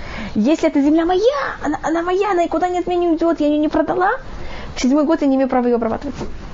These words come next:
Значит, понятно что-то? Значит, Всевышний, с одной стороны, мы пришли в Израиль, мы получили землю. Но одна из вещей, которую Всевышний очень не хочет, это земля, она очень втягивает людей, и люди превращаются в таких крестьян, чтобы еврейский народ, который получил Тору, в кого не превратился вдруг?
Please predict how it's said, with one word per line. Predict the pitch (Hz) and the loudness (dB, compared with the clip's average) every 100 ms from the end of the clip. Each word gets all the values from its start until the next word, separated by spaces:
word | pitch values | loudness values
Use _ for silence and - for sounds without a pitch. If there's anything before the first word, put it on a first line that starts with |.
| - - - - - - - - - - - - | -12 -12 -12 -12 -12 -12 -12 -12 -12 -12 -12 -8
Значит, | 214 | -4
понятно | 262 294 | 0 0
что-то? | 285 320 392 - - - | -2 -4 -4 -8 -10 -8
Значит, | 240 254 | -6 -2
Всевышний, | 294 359 | 0 2
с | 320 | 2
одной | 285 339 | 2 2
стороны, | - 294 285 285 | 2 2 2 2
мы | 294 | 2
пришли | 294 294 269 | 2 0 0
в | 247 | 0
Израиль, | 220 202 - - - | 0 -2 -4 -8 -4
мы | 262 | 0
получили | 277 320 320 330 | 4 4 4 2
землю. | 285 208 190 - - - - - - - | 2 0 0 -4 -10 -10 -10 -10 -8 2
Но | 262 - - - | 2 2 -4 0
одна | 233 233 285 | 2 4 4
из | |
вещей, | 277 302 | 4 2
которую | - 269 | 2 0
Всевышний | - 247 - | 2 0 0
очень | 240 233 | 0 0
не | 240 | -2
хочет, | - - - | -2 -4 -4
это | 208 - - - - | -4 -4 -8 -6 0
земля, | 226 285 330 | 4 4 4
она | 302 | 2
очень | 302 - 269 - - - - - | 2 0 -2 -4 -12 -10 -10 0
втягивает | 294 285 285 302 - | 0 2 0 0 0
людей, | 302 349 359 - - - | -2 -2 -4 -8 -12 -2
и | 262 | 2
люди | 285 285 | 2 2
превращаются | 254 247 262 | 2 2 -2
в | - | -2
таких | 254 240 | -2 -2
крестьян, | - - 156 175 - - - - - - - - | -6 -4 -6 -6 -8 -8 -6 -6 -8 -10 -10 -6
чтобы | - 254 | 0 2
еврейский | 254 339 - | 4 2 2
народ, | 285 294 285 | 4 4 2
который | 262 | 0
получил | 233 233 226 254 | 0 0 0 0
Тору, | 392 480 | 4 4
в | - | 4
кого | 254 | 2
не | 285 | 2
превратился | 277 247 233 226 220 | 4 2 2 0 -2
вдруг? | 226 208 | -4 -6